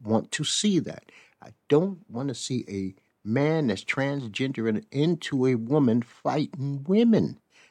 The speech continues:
I do not want to see a male who's transgender or transitioning into being a woman racing against a born woman. There are going to be advantages.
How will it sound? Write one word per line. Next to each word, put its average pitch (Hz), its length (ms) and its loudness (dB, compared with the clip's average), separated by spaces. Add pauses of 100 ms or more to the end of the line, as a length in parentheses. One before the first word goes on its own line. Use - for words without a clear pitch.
(120)
I 151 80 -6
do 196 180 -2
not 214 240 -4
want 208 240 -12
to 180 120 -8
see 160 520 -6
a 131 160 -4
male 151 520 -2
who's 131 220 -10
transgender 160 1000 -4 (300)
or 87 140 -4
transitioning 156 1000 0
into 139 240 -4
being 123 280 -4
a 120 60 -2
woman 127 460 0 (300)
racing 139 480 2 (100)
against 120 420 0
a 135 160 -2
born 127 520 2
woman. 143 340 0
There 226 180 2
are 240 80 -2
going 220 360 -2
to - 120 -8
be 151 320 -4
advantages. 139 920 -2